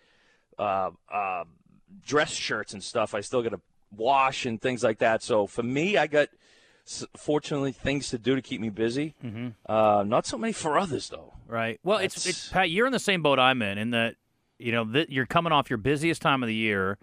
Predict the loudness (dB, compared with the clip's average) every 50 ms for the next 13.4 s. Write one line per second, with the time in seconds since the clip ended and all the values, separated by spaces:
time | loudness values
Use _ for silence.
0 | -16 -12 -8 -6 -4 -2 -4 -4 -6 _ -2 0 2 2 0 0 2 4 4 4
1 | 4 2 0 0 2 2 4 4 2 2 0 -2 -4 -6 _ -4 2 4 6 6
2 | 4 4 0 -4 -2 0 0 0 0 -2 -2 -2 0 2 4 4 2 0 -2 0
3 | 2 4 4 4 4 4 2 2 0 -2 -2 0 0 0 -2 _ 0 2 4 4
4 | 4 2 0 0 0 0 2 4 4 4 4 2 2 -2 0 0 0 0 0 0
5 | 0 2 2 2 2 0 0 0 2 2 2 2 2 2 2 2 2 0 0 0
6 | 0 0 0 -2 -4 -8 -20 -20 -20 -20 _ _ _ -4 0 2 2 2 4 4
7 | 4 6 6 6 6 6 6 4 4 4 4 4 4 4 4 2 4 4 4 2
8 | 2 4 2 4 4 2 0 2 4 2 2 2 4 6 6 6 6 6 4 4
9 | 4 4 2 2 2 2 2 4 4 2 2 0 -2 -14 -20 -20 -20 -20 _ _
10 | 4 6 6 6 4 4 6 6 4 6 4 4 2 4 4 4 2 2 0 2
11 | 2 0 2 2 2 2 2 4 4 2 2 2 2 2 2 2 2 2 0 -2
12 | -2 2 2 2 4 4 2 2 2 2 2 2 2 2 2 2 2 2 4 6
13 | 6 6 6 4 4 2 2